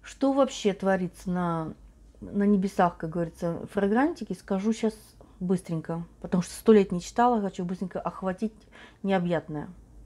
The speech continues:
объять. Ладаны для правильного осеннего настроения. И там вот это вот, как чёртово колесо, вот эти вот парфюмы. У нас их нету. Amberful от Монсера.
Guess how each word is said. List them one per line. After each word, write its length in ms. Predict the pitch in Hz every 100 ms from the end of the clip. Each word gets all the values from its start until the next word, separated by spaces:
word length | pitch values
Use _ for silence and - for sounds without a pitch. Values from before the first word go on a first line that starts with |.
| - - -
объять. 520 | 170 175 156 151 - - - - - - - -
Ладаны 540 | 196 240 247 247 254 226
для 220 | 196 196
правильного 440 | 196 208 214 202
осеннего 480 | 180 - 202 196 185
настроения. 880 | 180 175 196 180 170 156 156 156 175 190 - _ -
И 100 | 180
там 180 | 175 165
вот 120 | 160
это 140 | 156
вот, 240 | 151 151 -
как 180 | - 160
чёртово 380 | - 180 - 160
колесо, 440 | 160 170 175 208
вот 200 | 185 160
эти 180 | 170 170
вот 180 | 170 - - - - - 170
парфюмы. 560 | 190 185 - 175 165 -
У 80 | 185
нас 220 | 196 196
их 100 | -
нету. 320 | 175 135 165 - - - - - - - - - - - - - -
Amberful 760 | 240 277 294 277 - 262 254 254
от 200 | - 196
Монсера. 640 | 214 202 196 214 185 160